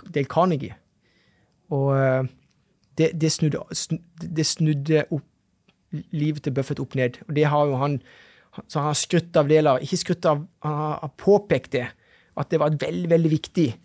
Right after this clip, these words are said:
for han, eh, hva han har lært av, av, eh, Dale Carnegie. Eh, og da er det vel en bok som han fremhever, det er,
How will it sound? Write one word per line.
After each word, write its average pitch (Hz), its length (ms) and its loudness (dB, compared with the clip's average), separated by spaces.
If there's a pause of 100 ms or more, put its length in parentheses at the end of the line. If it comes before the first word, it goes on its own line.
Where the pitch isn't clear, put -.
(320)
for - 160 -6
han, 202 220 2 (200)
eh, 147 460 0
hva 151 160 4
han 156 80 2
har 143 80 2
lært 147 360 2
av, 135 200 2 (800)
av, 135 200 -2
eh, 131 800 -2
Dale 135 280 0
Carnegie. 143 500 -2 (760)
Eh, 135 300 -4 (120)
og 170 100 -6
da 165 160 4
er 185 60 4
det 180 100 6
vel 170 100 8
en 156 160 6
bok 202 360 4
som 151 280 4
han 151 280 -2
fremhever, 147 520 2
det 175 100 4
er, 147 200 4